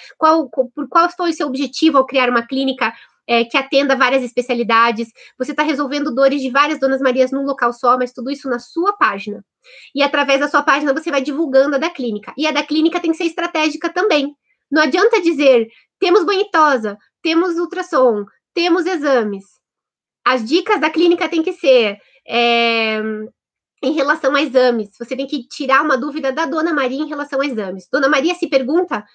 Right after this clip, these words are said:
"Será que precisa de exames mesmo?" Sai mais caro fazer exames. Não dá pra fazer sem exames? Então, você pode fazer essas dicas, por exemplo, no seu Instagram, é, do, da clínica. Porque senão, por que que a pessoa, em sã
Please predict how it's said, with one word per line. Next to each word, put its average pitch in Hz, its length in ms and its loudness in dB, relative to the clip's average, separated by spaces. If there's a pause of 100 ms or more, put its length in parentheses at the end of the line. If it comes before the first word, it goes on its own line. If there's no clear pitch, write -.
(180)
"Será 480 200 0
que 494 100 2
precisa 311 420 -2
de 226 100 -2
exames 226 300 0
mesmo?" 240 400 -2 (1200)
Sai 330 160 0
mais 370 240 2
caro 370 340 4
fazer 269 260 -4
exames. 208 520 -2
Não 269 100 -6
dá - 140 -2
pra 208 100 -8
fazer 262 220 -4
sem 254 240 -4
exames? 220 420 -4
Então, 233 140 -6
você 240 240 -6
pode 247 280 -2
fazer 262 280 -4
essas 320 340 -2
dicas, 262 300 -6
por 254 100 0
exemplo, 247 300 -2
no 247 80 -2
seu 240 200 -2
Instagram, 233 520 -2 (400)
é, 226 200 -2
do, 254 580 0
da 247 140 -2
clínica. 220 480 -4 (300)
Porque 427 260 0
senão, 277 560 2
por 427 140 0
que 539 100 -6
que 539 120 -2
a 539 40 -8
pessoa, 269 480 4
em 269 100 2
sã 349 220 -4